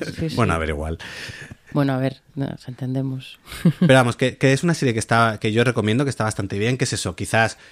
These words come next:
Speaker 1: si has visto un Hill House o Misa de Medianoche, a lo mejor no está a ese nivel, pero creo que es, es muy disfrutable, eh, y además es un poco, pues bueno, este,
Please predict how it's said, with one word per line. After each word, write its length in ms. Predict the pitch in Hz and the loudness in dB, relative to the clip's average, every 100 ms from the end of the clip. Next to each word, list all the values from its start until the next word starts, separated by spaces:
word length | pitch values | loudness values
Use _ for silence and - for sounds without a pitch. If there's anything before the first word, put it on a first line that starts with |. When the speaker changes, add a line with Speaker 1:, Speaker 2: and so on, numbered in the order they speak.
| _ | _
Speaker 1:
si 200 | - 113 | -4 0
has 140 | 107 | 0
visto 420 | 110 107 - 110 110 | -2 -4 -2 -2 0
un 180 | 107 110 | -2 -4
Hill 140 | - 110 | -2 -4
House 580 | - 110 110 110 104 113 | 0 2 4 2 -4 -6
o 80 | |
Misa 220 | 107 110 110 | -6 -4 -4
de 60 | |
Medianoche, 420 | 107 107 120 - | -4 -2 -2 -2
a 20 | 101 | -4
lo 60 | |
mejor 220 | 95 - | -4 -6
no 100 | 98 | -4
está 160 | 98 - | -4 -4
a 40 | |
ese 140 | 107 117 | -4 0
nivel, 280 | 110 110 135 | 0 2 2
pero 180 | 113 | 0
creo 140 | 90 95 | 0 -2
que 100 | 95 | -4
es, 120 | 85 | -6
es 260 | 82 87 90 | -8 -10 -6
muy 120 | 98 | -4
disfrutable, 760 | 90 - 90 98 110 131 147 117 | -4 -6 -8 -4 -2 0 0 -2
eh, 560 | 92 90 87 87 85 - - - - | -2 -2 -4 -6 -8 -12 -20 -20 -12
y 60 | 101 | -4
además 200 | 92 90 | -4 -4
es 140 | 87 | -6
un 80 | 87 | -8
poco, 240 | 85 82 | -10 -12
pues 120 | 82 82 | -10 -8
bueno, 200 | 78 80 | -8 -8
este, 420 | 80 - 87 82 | -10 -6 -4 -6